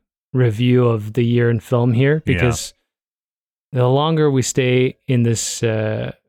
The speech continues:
Speaker 1: in this world, the more I'm beginning to realize that these are important films, right? They had to be made.
Speaker 2: Yeah.
Speaker 1: Whether we like them or not,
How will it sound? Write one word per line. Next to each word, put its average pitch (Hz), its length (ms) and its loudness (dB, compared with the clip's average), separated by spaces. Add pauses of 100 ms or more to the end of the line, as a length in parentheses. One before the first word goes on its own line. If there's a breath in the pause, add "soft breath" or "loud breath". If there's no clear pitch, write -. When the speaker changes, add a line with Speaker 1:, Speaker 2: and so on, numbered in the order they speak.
(240)
Speaker 1:
in 113 160 0
this 113 260 -4
world, 113 460 -2 (220)
the 117 80 -2
more 127 260 2
I'm 147 100 0
beginning 127 320 0
to 117 120 -8
realize 113 520 -2
that 110 220 -4 (380)
these 151 200 0
are 190 380 2
important 180 1000 -2 (200)
films, - 1040 -4 (380)
right? 190 340 2
They 147 100 -2
had 156 240 -4
to - 80 -18
be 170 120 2
made. 170 400 0 (680)
Speaker 2:
Yeah. 90 200 -6
Speaker 1:
Whether 143 280 0
we 147 140 2
like 143 260 0
them 147 180 0
or 139 80 2
not, 139 280 0